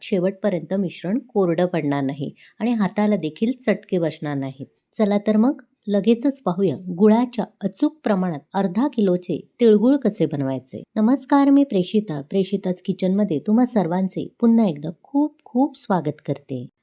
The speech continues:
सर्वात आधी गॅसवर मी इथे जाड बुडाची कढई ठेवली आहे. त्यामध्ये मेजरमेंट कपचा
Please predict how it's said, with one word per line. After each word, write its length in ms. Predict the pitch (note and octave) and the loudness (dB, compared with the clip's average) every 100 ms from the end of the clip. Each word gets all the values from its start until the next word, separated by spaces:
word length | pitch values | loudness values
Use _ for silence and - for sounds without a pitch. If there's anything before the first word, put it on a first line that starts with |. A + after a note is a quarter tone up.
| _ _ | _ _
सर्वात 380 | - G#3+ A3 A3+ | 0 2 2 2
आधी 200 | A3 F3+ F3 | 0 0 2
गॅसवर 400 | F#3+ F3+ G#3+ F3 | 0 2 0 2
मी 120 | F3+ | 0
इथे 180 | F#3 G#3 | 2 2
जाड 280 | F#3+ E3+ F3+ | 4 2 2
बुडाची 380 | F#3 F3+ F3+ G3+ | 2 0 0 -2
कढई 360 | F#3+ D#3+ F3+ | 0 2 2
ठेवली 300 | G#3+ G#3+ G3+ F#3+ | 2 4 6 4
आहे. 280 | F#3+ D3+ C#3+ | 4 0 -2
त्यामध्ये 320 | F3 E3 F3 F3 | -4 -2 -2 0
मेजरमेंट 540 | E3 D#3 F3+ G3+ G3+ G3 | 0 2 2 2 0 0
कपचा 360 | F3+ - E3 | -2 -2 -6